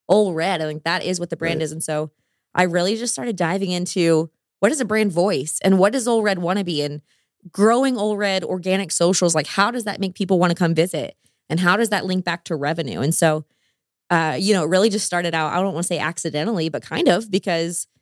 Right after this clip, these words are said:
Speaker 1: they just kinda fell in my lap. And, um, you know, I'm someone who just really likes to, uh, if, own something, and I'm kind of a perfectionist, and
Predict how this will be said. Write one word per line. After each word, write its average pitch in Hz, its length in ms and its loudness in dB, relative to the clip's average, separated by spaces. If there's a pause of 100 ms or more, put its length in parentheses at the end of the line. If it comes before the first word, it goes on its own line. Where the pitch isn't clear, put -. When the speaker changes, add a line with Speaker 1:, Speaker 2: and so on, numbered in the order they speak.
(280)
Speaker 1:
they 190 100 4
just 185 180 -6
kinda 202 180 0
fell 175 200 2
in 202 80 0
my 175 120 0
lap. 156 340 -2
And, 160 300 2 (420)
um, 165 580 -2 (160)
you 196 100 2
know, 160 120 4
I'm 160 160 2
someone 160 360 -4
who 165 220 2
just 160 280 -2
really 156 200 4
likes 156 340 0
to, 156 460 0 (460)
uh, 156 440 0
if, 160 180 -6 (200)
own 190 300 2
something, 220 540 -2
and 165 300 -2
I'm 151 180 -4
kind 147 240 -2
of 151 40 2
a 156 60 0
perfectionist, 170 800 0
and 160 220 -2